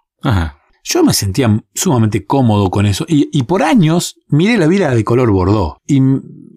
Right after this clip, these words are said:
Speaker 2: realmente me sentía muy cómodo con esos anteojos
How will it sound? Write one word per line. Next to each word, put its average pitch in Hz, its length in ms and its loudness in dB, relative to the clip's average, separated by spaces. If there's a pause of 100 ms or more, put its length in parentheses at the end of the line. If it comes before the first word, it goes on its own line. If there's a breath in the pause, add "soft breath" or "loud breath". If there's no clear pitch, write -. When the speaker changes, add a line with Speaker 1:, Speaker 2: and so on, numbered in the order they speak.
(140)
Speaker 2:
realmente 220 460 0
me 143 80 2
sentía 131 340 0
muy 143 560 2
cómodo 101 580 0
con 98 160 0
esos - 500 -4 (100)
anteojos 98 840 -2